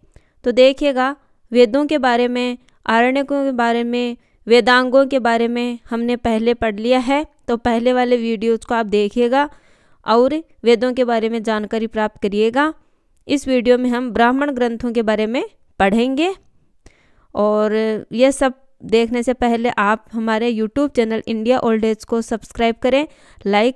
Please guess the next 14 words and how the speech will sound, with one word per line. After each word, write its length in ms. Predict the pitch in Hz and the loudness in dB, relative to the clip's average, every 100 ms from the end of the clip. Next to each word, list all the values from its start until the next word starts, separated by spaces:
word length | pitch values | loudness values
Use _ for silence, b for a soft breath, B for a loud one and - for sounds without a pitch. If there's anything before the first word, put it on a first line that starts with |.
| - | -2
करें 240 | 277 285 | 0 0
और 220 | 294 - 220 | -2 -2 -4
शेयर 320 | - 220 208 | 0 0 2
करें 260 | 196 180 | 0 -2
ताकि 280 | - 202 208 | -2 -4 -2
आपको 320 | 233 226 - | -2 -2 -2
नई 260 | 254 220 220 | -2 -2 -4
नई 220 | 233 233 | -4 -4
इन्फॉर्मेशन 640 | 240 220 214 208 214 240 233 | -4 -4 -4 -4 -6 -6 -6
प्राप्त 360 | 202 196 - | -4 -4 -4
हो 80 | 175 | -6
सके। 300 | 185 190 285 440 _ _ _ _ _ _ _ _ _ - | -6 -2 -2 -4 _ _ _ _ _ _ _ _ _ 0
तो 100 | 247 | 4
देखिए, 480 | 233 233 285 330 | 6 4 2 -2